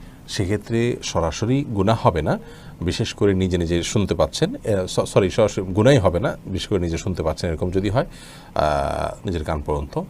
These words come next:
তাহলে সেটি তো তিনি করতেই পারেন। নাজিমুদ্দিন জানতে চেয়েছেন, পায়ের হাত রেখে, পায়ে হাত রেখে সালাম সম-, করা সম্পর্কে বলবেন। পায়ে হাত রেখে সালাম নাই শরীয়তে। শরীয়তে সালাম হলো মুখে, "আসসালামু আলাইকুম।"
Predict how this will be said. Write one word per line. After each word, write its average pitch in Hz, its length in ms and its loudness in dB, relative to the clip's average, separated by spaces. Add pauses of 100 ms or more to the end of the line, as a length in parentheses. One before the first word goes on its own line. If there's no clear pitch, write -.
(100)
তাহলে 95 400 0
সেটি 85 220 -6
তো 76 160 -4 (220)
তিনি 76 160 -6
করতেই 90 320 0
পারেন। 67 200 -2 (460)
নাজিমুদ্দিন 117 420 8
জানতে 123 220 6
চেয়েছেন, 117 260 0 (100)
পায়ের 107 300 8
হাত 117 480 0
রেখে, 90 500 2
পায়ে 117 160 12
হাত 135 220 2
রেখে 127 180 2
সালাম 107 480 4
সম-, 98 240 0 (240)
করা 123 200 12
সম্পর্কে 107 400 4
বলবেন। 95 360 8 (500)
পায়ে 135 180 12
হাত 147 280 6
রেখে 143 200 8
সালাম 117 420 8
নাই 101 200 10
শরীয়তে। 85 440 2 (100)
শরীয়তে 120 320 2
সালাম 113 240 2
হলো 117 120 4
মুখে, 117 360 4
"আসসালামু 90 380 2
আলাইকুম।" 85 360 2